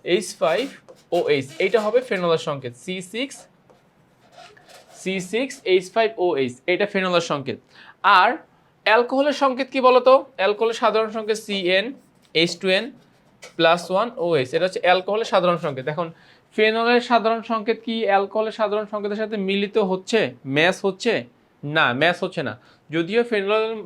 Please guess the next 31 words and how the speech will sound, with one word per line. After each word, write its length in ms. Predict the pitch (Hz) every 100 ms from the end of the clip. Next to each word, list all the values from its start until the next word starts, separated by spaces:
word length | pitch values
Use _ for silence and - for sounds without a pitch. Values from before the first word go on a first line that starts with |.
| 180
ফেনলের 360 | 196 208 220 220
মধ্যে 260 | 220 202
ওএইচ 320 | 220 196 202 202
মূলক 180 | 214 214
থাকা 220 | 214 202
দরকার, 240 | 208 202 208
ওএইচ 200 | 202 202
মূলক 180 | 214 202
আছে, 240 | 185 208 262 _ -
<coughs> 380 | 202 - - -
অ্যালকোহলের 480 | 165 175 202 202 202
মধ্যে 200 | 185 190
ওএইচ 160 | 185 180
মূলক 120 | 175
থাকে, 160 | 151 135
কিন্তু 200 | 139 175
দুইটার 360 | 170 180 208 262 - _ _
ওএইচ 240 | 190 208 208 233
মূলক 200 | 240 196 202
দেখেই 240 | 202 254 214
আমরা 120 | 208
ফেনলকে 500 | 208 196 202 202 262 427 _ _ _ _ _ _ _ _ _ _ _
অ্যালকোহল 400 | - 175 185 202
বলতে 260 | 196 185 185
পারবো 220 | 175 156
না। 80 | 131
সাধারণ 340 | 127 175 185 196
সংকেতের 280 | 208 196
সাথে 160 | 202 202
মিলছে 360 | 185 190 180 156
না, 200 | 107